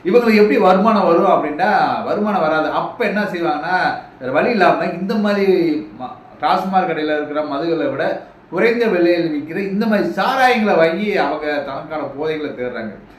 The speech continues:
அப்படி போதைகளை தேடும்போது தான் இந்த மாதிரி சம்பவம் நடக்குது. அந்த துக்க வீட்டுல ஒரு நூத்தி இருபது பேர், நூத்தி முப்பது பேத்துக்கு வந்து மது சப்ளை பண்ணணும் அப்படின்னு சொல்லி மது சப்ளை பண்றாங்க.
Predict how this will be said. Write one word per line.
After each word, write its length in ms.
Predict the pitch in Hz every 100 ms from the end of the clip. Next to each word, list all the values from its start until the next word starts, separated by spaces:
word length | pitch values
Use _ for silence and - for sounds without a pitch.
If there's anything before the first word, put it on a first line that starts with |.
| - -
அப்படி 200 | 123 127
போதைகளை 400 | 165 226 220 202
தேடும்போது 380 | 165 151 139 131
தான் 240 | 175 147
இந்த 160 | 156 185
மாதிரி 180 | 165
சம்பவம் 360 | 147 139 165 151
நடக்குது. 440 | 127 120 131 180
அந்த 280 | 143 - 185
துக்க 320 | - 165 180
வீட்டுல 640 | 165 151 139 175 175 135 120 - - - -
ஒரு 280 | 160 165 165 151 143 135 135
நூத்தி 320 | 233 339 320 285
இருபது 320 | 262 214 220
பேர், 360 | 254 247 185
நூத்தி 140 | 208 208
முப்பது 260 | 190 180
பேத்துக்கு 400 | 160 202 220 180
வந்து 280 | 180 185 160
மது 280 | 147 208 294
சப்ளை 320 | 214 196 190
பண்ணணும் 380 | 185 143 143 151
அப்படின்னு 200 | 123 113
சொல்லி 160 | 143 170
மது 260 | 160 156
சப்ளை 240 | 143 131 123
பண்றாங்க. 380 | 117 104 101